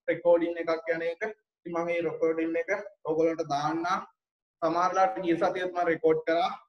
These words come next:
ඒක මම ගිය සතියේ නම් මට මතක විදියට දැම්මේ නෑ. හැම ළමයෙක්ම හිටිය හින්දා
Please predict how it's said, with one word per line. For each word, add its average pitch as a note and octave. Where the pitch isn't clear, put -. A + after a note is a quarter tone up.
ඒක D#3+
මම F3
ගිය D#3+
සතියේ F3
නම් F3
මට E3
මතක D#3+
විදියට E3+
දැම්මේ D#3
නෑ. F#3
හැම D#3
ළමයෙක්ම D#3+
හිටිය D#3
හින්දා F3